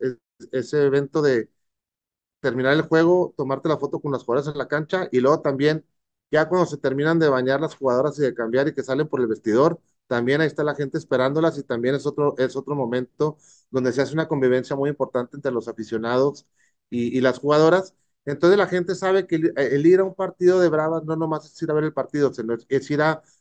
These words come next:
a un evento de convivencia con el equipo. Entonces eso ha hecho que la gente las acompañe en los partidos y, te digo, también en todas las actividades que se hace, que se hacen durante la semana.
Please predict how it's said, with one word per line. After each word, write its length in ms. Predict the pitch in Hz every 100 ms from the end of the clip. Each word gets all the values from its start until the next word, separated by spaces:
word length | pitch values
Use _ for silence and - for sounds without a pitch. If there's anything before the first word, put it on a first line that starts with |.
| _
a 40 | 120
un 140 | 135
evento 360 | 151 151 147 165
de 140 | 151
convivencia 640 | 127 120 120 123 139 - 139
con 140 | 120
el 80 | 110
equipo. 360 | 101 110 110 107
Entonces 580 | - 120 143 143 - - _ _ -
eso 280 | 143 143
ha 60 | 160
hecho 220 | 160 165
que 80 | 160
la 100 | 131
gente 300 | 135 127 151
las 160 | 143 127
acompañe 520 | - 110 135 143 165
en 60 | 147
los 120 | 127
partidos 640 | 117 - 143 165 175 - _ _ _ -
y, 100 | 123
te 120 | 127
digo, 180 | 127 123
también 260 | 123 131
en 100 | 139
todas 140 | 139 143
las 140 | 135
actividades 380 | - 113 120 117
que 100 | 113
se 100 | 117
hace, 200 | 117 -
que 140 | - 113
se 120 | 117
hacen 220 | 113 131
durante 300 | 120 113 107
la 80 | 101
semana. 340 | - 101 101